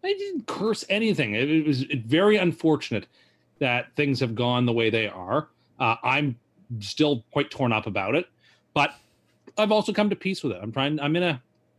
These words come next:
I'm trying to get into a zen place about these things where, now, I can't control it. The year is basically a write-off now. Anything we get is gravy. I'm okay with that. Uh, you know,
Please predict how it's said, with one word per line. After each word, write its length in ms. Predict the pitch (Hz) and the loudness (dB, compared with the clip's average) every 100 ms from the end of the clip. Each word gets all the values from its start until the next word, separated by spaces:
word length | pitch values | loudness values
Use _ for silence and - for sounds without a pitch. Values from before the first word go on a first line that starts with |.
| - | -12
I'm 100 | 160 | -10
trying 200 | 143 190 | -2 0
to 60 | 214 | 2
get 140 | 185 - | -2 0
into 160 | 170 | 0
a 40 | 143 | 2
zen 300 | 139 143 135 | 2 0 0
place 260 | 139 123 | -2 -2
about 220 | 117 104 - | -4 -8 -8
these 200 | 92 - | -10 -12
things 300 | 87 - 113 | -16 -14 -4
where, 240 | 110 110 _ _ _ _ _ - | -4 -4 _ _ _ _ _ -6
now, 120 | 139 139 | -2 -2
I 80 | |
can't 240 | 143 180 185 | -2 -2 -2
control 380 | 180 190 185 202 | -2 2 4 2
it. 80 | - 160 156 | -2 -18 -6
The 80 | 131 | -2
year 300 | 120 156 190 | 2 2 2
is 60 | 160 | 2
basically 460 | 175 165 - 160 | 2 2 2 2
a 40 | 151 | 4
write-off 480 | 139 143 143 139 147 | 2 2 2 0 -2
now. 280 | 139 143 - | -2 -2 -2
Anything 340 | 151 165 160 | 0 2 0
we 80 | 143 | 0
get 180 | 135 127 | 0 0
is 80 | 117 | 0
gravy. 520 | 127 123 120 120 - _ _ | 0 2 2 -2 -4 _ _
I'm 80 | 98 | -12
okay 260 | 92 - 139 | -12 -2 2
with 160 | 151 151 | 2 2
that. 260 | 131 135 - _ _ _ _ _ | 0 -2 -6 _ _ _ _ _
Uh, 280 | 113 117 117 98 _ _ _ | -2 0 -2 -6 _ _ _
you 100 | 127 | -4
know, 160 | 120 | -2